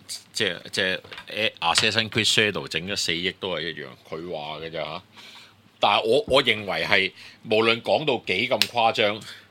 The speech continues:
都係有說服力嘅，呢個時代。係冇，係冇嘢可以再嚇到我哋。呃，佢哋做幾離譜嘅嘢，或者嗰啲錢用咗幾撚多，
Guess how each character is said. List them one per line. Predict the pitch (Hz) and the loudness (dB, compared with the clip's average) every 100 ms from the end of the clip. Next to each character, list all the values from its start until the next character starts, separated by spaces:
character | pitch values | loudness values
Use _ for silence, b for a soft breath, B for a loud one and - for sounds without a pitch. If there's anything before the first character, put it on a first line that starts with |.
| B B B B - | B B B B 0
都 | 160 | 2
係 | 127 | 4
有 | 92 80 | 2 0
說 | 90 98 | -2 -4
服 | - - | -4 -10
力 | 82 78 | -10 -8
嘅， | 87 | -6
呢 | 95 | -4
個 | 87 | -4
時 | - 73 | -6 -10
代。 | 71 69 - B B B - | -6 -2 -2 B B B 2
係 | 95 92 - | 4 4 0
冇， | 113 95 85 90 110 | -4 0 2 2 -2
係 | - 107 107 | 0 2 2
冇 | 113 90 107 | 2 2 4
嘢 | 104 104 117 | 4 6 4
可 | |
以 | 120 | 2
再 | 113 95 | 2 2
嚇 | - 92 | 2 0
到 | - | -2
我 | 92 104 82 | -2 -2 -2
哋。 | 73 76 78 | -4 -8 -4
呃， | 107 104 B B | -2 -2 B B
佢 | - | 2
哋 | 120 113 | 4 6
做 | 107 | 4
幾 | 95 113 | 2 4
離 | 135 92 | 4 4
譜 | 80 110 104 | 2 2 4
嘅 | 90 | 4
嘢， | |
或 | 87 98 | 4 2
者 | |
嗰 | 120 127 | 2 0
啲 | |
錢 | 123 - 101 120 | 0 0 0 -2
用 | 95 92 | -4 -4
咗 | 104 | -4
幾 | 92 | 0
撚 | 95 92 101 | 0 0 -2
多， | 101 101 | 0 0